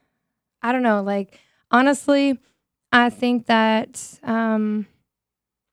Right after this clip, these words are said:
I think the sky's the limit. And I think that when there's plans in motion, and I think when people are willing to put forth the effort, anything can happen.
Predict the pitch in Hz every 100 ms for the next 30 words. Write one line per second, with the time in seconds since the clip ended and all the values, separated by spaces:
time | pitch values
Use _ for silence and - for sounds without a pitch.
0 | - 233 294 277 - 233 226 208 196 170
1 | - _ _ _ 220 214 208 202 202 226
2 | 220 - 208 196 196 _ _ _ _ _
3 | - 226 220 214 214 - - _ - 247
4 | 247 254 262 220 220 - 247 240 240 214
5 | 208 - 220 208 - - _ 220 220 214
6 | 214 - _ _ - 254 277 233 226 233
7 | 220 - 240 - 226 - - 214 - 254
8 | 294 - _ _ _ _ 240 233 214 214
9 | 196 190 185 - 208 202